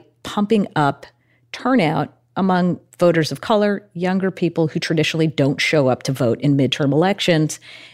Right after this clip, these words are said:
And to do that, you know, we need candidates with interesting stories, and they need to be unapologetic and unafraid to, to run as progressives. Well, it looks like all three of those candidates,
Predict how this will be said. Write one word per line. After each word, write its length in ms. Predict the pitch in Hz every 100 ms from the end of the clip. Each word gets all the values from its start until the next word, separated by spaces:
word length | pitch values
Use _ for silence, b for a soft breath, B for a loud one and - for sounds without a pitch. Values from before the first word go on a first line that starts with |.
| B
And 440 | 190 175 175 170 - b b b
to 100 | -
do 240 | 196 262 262
that, 460 | 185 165 190 - _ _
you 100 | 180
know, 100 | 185
we 140 | 170 180
need 280 | 175 170 -
candidates 540 | 180 175 165 156 -
with 240 | - 160 -
interesting 420 | 160 139 - 143
stories, 520 | 139 - 226 214 208
and 100 | 180
they 60 | 165
need 180 | 160 151
to 60 |
be 100 | 160 -
unapologetic 800 | 175 180 - 175 165 151 170 139 143
and 60 |
unafraid 460 | 139 139 - 131 131
to, 160 | 131 127 B B B
to 100 | -
run 480 | 151 165 170 156 156
as 440 | - 143 139 - -
progressives. 760 | - 160 160 226 - 107 - - B B B _ _
Well, 400 | - 185 190 202 -
it 160 | 180
looks 240 | 151 214 -
like 120 | 214
all 120 | 208
three 380 | 202 208 196 196
of 100 | 190
those 220 | 190 -
candidates, 920 | - 185 180 175 165 156 156 - -